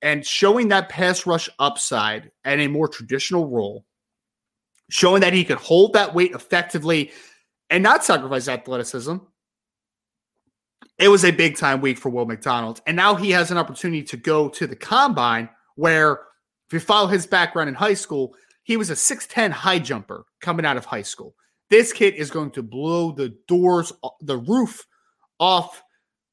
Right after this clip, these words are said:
Indianapolis. They're gonna do that. And it is good in Lucas Oil Stadium.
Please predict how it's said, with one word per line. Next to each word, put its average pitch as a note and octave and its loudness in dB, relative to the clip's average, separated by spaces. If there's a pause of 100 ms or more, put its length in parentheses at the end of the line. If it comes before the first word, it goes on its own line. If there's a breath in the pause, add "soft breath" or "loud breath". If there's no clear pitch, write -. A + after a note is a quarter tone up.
(140)
Indianapolis. D#3+ -2 (140)
They're F3 0
gonna D#3+ -2
do A#2+ -6
that. G2 -16 (140)
And C3+ -4
it F#3 4
is G3 4
good F#3+ 2
in D3 -4
Lucas E3+ 0
Oil D3+ 4
Stadium. G#2+ -6